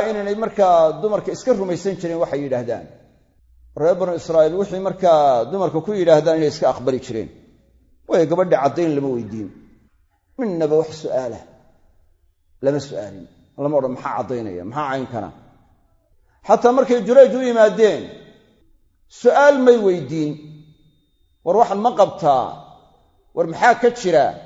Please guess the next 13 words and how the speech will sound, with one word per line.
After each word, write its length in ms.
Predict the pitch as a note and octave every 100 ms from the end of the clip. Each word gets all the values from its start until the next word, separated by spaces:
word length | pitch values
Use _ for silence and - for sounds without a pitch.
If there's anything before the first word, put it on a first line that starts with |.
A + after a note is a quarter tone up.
| -
War 140 | -
gabadhan 340 | D#3+ A3 B3 A3+
ma 100 | A#3+
is 120 | A#3+
aragteen?" 560 | - F#3+ - - D3+ - - - _ _ _ _ _ _
Kullu 160 | D4 C#4
daalika 300 | A3 G#3 G3
laguma 220 | F3 F3+
odhan. 220 | C3+ A#2+ G#2 - - _ _ _ _ _
Waa 100 | E3+
lagu 140 | E3+ F#3+
bilaabay 340 | D#3 C3+ A#2
uun. 160 | A2 G#2+